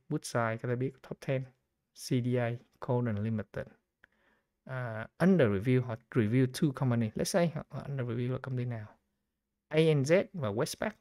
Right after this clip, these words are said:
Hmm. Khá, khá là interesting. Tại vì A N Z là một ngân hàng cũng khá lớn và Westpac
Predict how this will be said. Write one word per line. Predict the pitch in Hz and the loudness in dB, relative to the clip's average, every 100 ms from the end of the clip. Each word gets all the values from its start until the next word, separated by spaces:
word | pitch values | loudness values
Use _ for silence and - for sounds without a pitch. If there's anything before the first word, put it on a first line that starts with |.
| _ _ | _ _
Hmm. | 165 180 208 185 127 104 98 98 _ _ _ _ _ _ _ _ - - | 2 6 6 6 4 2 0 -8 _ _ _ _ _ _ _ _ -20 0
Khá, | 113 147 90 | 6 8 8
khá | 87 147 190 | 6 6 8
là | 190 | 6
interesting. | 123 123 131 - 117 113 _ - - - | 2 0 0 0 -2 -2 _ -20 -20 -4
Tại | 110 | 4
vì | 113 | 6
A | 113 160 | 6 6
N | |
Z | 165 208 - | 6 4 2
là | |
một | 120 117 120 | 0 2 0
ngân | 120 127 127 | 2 4 4
hàng | 110 | 4
cũng | 107 | 0
khá | - 135 | 2 4
lớn | 151 175 | 6 6
và | 156 | 6
Westpac | 123 - 160 | 2 2 0